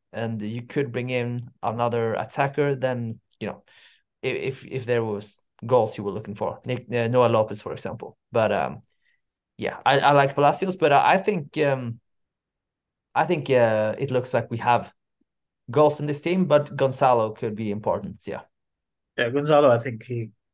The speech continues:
Speaker 2: he can be, he ha-, I think he, I'm really, like, when I s-,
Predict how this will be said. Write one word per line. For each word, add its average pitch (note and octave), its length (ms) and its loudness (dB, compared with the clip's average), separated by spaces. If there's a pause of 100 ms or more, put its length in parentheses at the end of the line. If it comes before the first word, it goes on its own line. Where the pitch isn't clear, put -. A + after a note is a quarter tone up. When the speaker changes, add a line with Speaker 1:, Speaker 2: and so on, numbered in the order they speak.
(200)
Speaker 2:
he D#3+ 140 -6
can E3 180 0
be, C#3+ 420 0 (680)
he F#3+ 140 2
ha-, D#3+ 200 0
I D#3 140 4
think F#3+ 300 4
he, D#3+ 440 -2
I'm D3+ 440 -2
really, F#3+ 560 2
like, C#3 320 -2 (920)
when D#3+ 540 -2
I D#3 80 -2
s-, D#3 240 -6